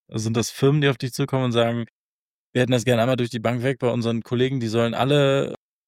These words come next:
mal eine Schulung kriegen darin, was geht, was geht nicht, wie gehe ich mit gewissen Dingen um, wie kommuniziere ich richtig?“ Oder sind das Individuen, die auf dich zukommen?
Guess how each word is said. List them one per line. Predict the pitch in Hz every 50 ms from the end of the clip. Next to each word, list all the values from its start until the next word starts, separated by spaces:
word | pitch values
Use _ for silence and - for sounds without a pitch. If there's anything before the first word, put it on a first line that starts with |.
| _ _ -
mal | 120 120
eine | 127 131
Schulung | 120 - 170 - 143 139 135
kriegen | - - 139 127 127
darin, | 131 123 127 123
was | 113 120 - -
geht, | 117 113 113
was | 120 117 -
geht | - - 120 107
nicht, | 113 131 131 110 107
wie | 117 110
gehe | 104 120
ich | 117 107
mit | 120 113 -
gewissen | - 113 117 110 - 120 113
Dingen | 113 110 113 117
um, | 123 123 120
wie | 113 113
kommuniziere | - 120 117 113 113 107 - - - -
ich | 135 123 -
richtig?“ | 139 135 - - 131 131
Oder | 131 123 117
sind | 110 110 110
das | 110 110 107
Individuen, | 107 113 110 104 104 101 107 135 147 147 143 143 147 147
die | 139 139 139
auf | 139 135
dich | - 143 135
zukommen? | - - 143 139 - 139 135 135 135 131 -